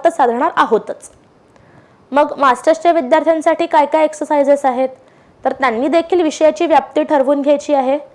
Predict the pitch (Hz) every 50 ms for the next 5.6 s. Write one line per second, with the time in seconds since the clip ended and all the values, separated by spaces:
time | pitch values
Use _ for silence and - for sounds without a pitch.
0 | _ _ _ 254 247 254 262 302 294 302 - 285 254 254 240 277 285 285 285 285
1 | 269 262 247 277 277 285 285 294 294 294 294 277 269 269 277 262 269 269 254 294
2 | 285 285 262 254 247 247 262 269 - - 262 247 240 226 220 226 - 233 277 294
3 | - _ _ _ _ _ _ _ - - _ _ _ - 233 285 285 339 - -
4 | - 240 208 - 254 247 269 302 302 330 339 339 349 349 339 392 370 370 - 320
5 | 294 - - - 254 226 226 254 302 370 - -